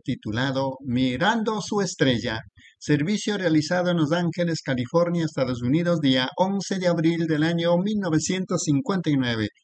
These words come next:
Es realmente para nosotros un privilegio continuar con este compañerismo, la lectura de estos mensajes.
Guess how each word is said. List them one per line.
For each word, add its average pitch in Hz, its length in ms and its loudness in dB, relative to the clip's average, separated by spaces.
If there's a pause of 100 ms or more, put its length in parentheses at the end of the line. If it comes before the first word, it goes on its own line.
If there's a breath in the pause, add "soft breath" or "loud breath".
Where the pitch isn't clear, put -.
(100)
Es 160 180 6
realmente 127 380 0
para 104 180 -4
nosotros 135 480 0
un 160 140 0
privilegio 175 760 2
continuar 131 580 0
con 262 280 0
este - 380 -4
compañerismo, 135 840 2 (380 loud breath)
la 117 160 0
lectura 117 500 2
de 113 100 0
estos 113 220 -6
mensajes. 104 760 -2